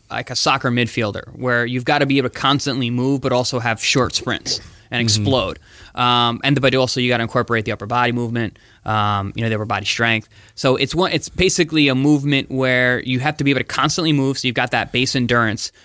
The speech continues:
Speaker 1: but then also explode, sprint, and generate power.
Speaker 2: Hmm.
Speaker 1: You know, so it, it encompasses so many different biomotor abilities. It really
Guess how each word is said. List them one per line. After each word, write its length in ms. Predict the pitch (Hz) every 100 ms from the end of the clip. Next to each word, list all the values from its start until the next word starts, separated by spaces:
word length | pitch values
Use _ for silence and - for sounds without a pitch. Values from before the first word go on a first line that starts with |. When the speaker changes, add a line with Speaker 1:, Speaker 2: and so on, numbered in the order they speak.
| -
Speaker 1:
but 140 | 135 120
then 160 | 135
also 520 | 131 131 - 131 123 -
explode, 720 | 123 - - 143 143 143 139
sprint, 440 | - - 131 131 -
and 220 | 123 117
generate 320 | 110 120 110 -
power. 420 | 120 107 - - _ -
Speaker 2:
Hmm. 180 | 104 87 - -
Speaker 1:
You 80 | 123
know, 160 | 117
so 220 | 117 127
it, 220 | - 127 -
it 160 | 135 127
encompasses 520 | 123 165 160 - 123
so 220 | - 139
many 220 | 135 131
different 360 | 117 127 131 117
biomotor 500 | 120 117 113 113 110
abilities. 480 | 104 120 113 104 -
It 240 | - 110
really 380 | 113 131 127 110